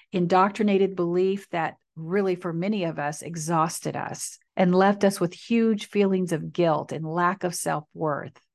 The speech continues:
and often confusion because we just didn't understand how this was supposed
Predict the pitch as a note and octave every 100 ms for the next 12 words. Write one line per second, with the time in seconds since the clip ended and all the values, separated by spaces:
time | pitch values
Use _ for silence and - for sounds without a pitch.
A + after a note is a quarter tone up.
0 | - G3 - F#3 F#3+ A3 E3+ G3 E3+ -
1 | F3+ F3 D3+ C#3 - - E3+ - F3+ E3+
2 | F3 D#3 E3+ E3+ - F3 E3 - E3+ E3
3 | - F3 E3 E3 E3 D#3 D#3 F#3 G#3 D3+
4 | - - - _ - F3+ F#3+ - G3 F3
5 | F3 -